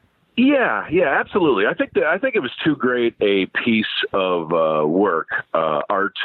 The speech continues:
perhaps, or whatever you wanna call a, a ten-hour documentary. I think it was too great a piece of history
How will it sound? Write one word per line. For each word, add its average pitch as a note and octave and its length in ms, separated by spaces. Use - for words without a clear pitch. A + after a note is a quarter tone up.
perhaps, F2 560
or F2 140
whatever C#3+ 240
you C3 100
wanna G2 180
call F2+ 380
a, D#2 140
a C#2+ 140
ten-hour D#2+ 480
documentary. C#2 720
I - 80
think A#3+ 140
it E3 60
was G2 120
too C3+ 160
great G2 360
a E2 100
piece - 400
of D#2 160
history C2 640